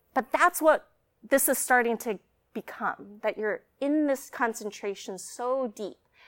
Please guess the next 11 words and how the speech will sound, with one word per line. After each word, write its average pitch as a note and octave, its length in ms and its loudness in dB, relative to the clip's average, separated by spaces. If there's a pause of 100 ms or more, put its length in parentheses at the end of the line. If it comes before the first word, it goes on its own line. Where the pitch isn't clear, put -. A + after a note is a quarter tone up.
(120)
feeling A#3 280 2
so C#4 380 2
connected A3+ 540 -2
with G#3 160 -6
whatever G3 320 -2
you're F3+ 180 -2
working G#3+ 420 -4
on G3+ 160 -4
or E3+ 80 -6
thinking A3+ 460 -4
about G3 320 4